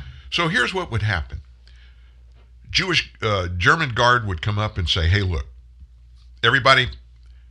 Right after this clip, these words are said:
you're gonna go take a shower today." And everybody was happy because they would go weeks without a, being able to bathe. They weren't fed well.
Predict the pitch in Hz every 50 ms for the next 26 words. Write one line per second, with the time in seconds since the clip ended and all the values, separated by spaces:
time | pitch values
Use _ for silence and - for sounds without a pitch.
0 | - - - - - - - - 117 113 123 113 101 98 104 82 - 98 90 82
1 | 90 82 - - 92 76 73 67 62 60 - - - 50 - - - - - -
2 | - - - - - - - - 147 190 226 240 196 180 143 117 95 85 - -
3 | 113 120 104 - - - - 107 104 - 101 110 107 131 131 117 113 101 90 101
4 | 92 87 92 120 120 90 - - - - - - - - 98 101 92 92 90 87
5 | 95 92 82 - - - - - - - 110 107 104 101 101 98 92 85 87 76
6 | 80 113 120 117 117 117 117 117 110 101 - - - - - - - 98 87 92
7 | 87 80 - - - 123 113 113 98 104 107 107 107 104 104 98 98 95